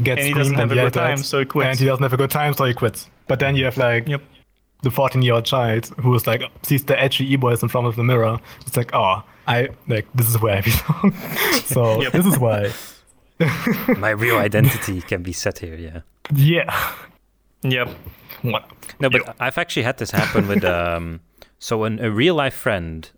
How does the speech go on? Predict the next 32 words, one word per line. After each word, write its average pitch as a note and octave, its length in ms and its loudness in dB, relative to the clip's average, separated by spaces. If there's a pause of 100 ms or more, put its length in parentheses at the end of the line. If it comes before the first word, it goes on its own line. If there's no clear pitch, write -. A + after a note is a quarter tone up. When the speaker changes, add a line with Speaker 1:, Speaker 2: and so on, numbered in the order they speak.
(120)
Speaker 3:
of G2 280 -6
a F#2+ 60 -8
friend G2+ 240 -8
of A#2 80 -6
mine, D#3 320 -6 (480)
um, E2+ 720 -6
of E2 240 -12
Mirax F2 400 -8
actually, D#2 360 -14
he's, D#2 240 -14
he's E2 160 -16
been F2 120 -12
on D#2 140 -12
the D#2+ 80 -16
podcast D#2+ 400 -10
before. F2 260 -12 (460)
Um, F#2 480 0 (260)
he D#3 120 0
brought B2+ 260 2
a B2 40 -2
friend C#3+ 300 -2
on E2 380 -2
when A2 160 0
I A#2 60 2
was - 120 -2
having G#2 260 -2
an F2+ 120 -4
event E2+ 580 -4
in E2 260 -10
V F2+ 120 -12
R E2+ 120 -6
chat. D2+ 320 -14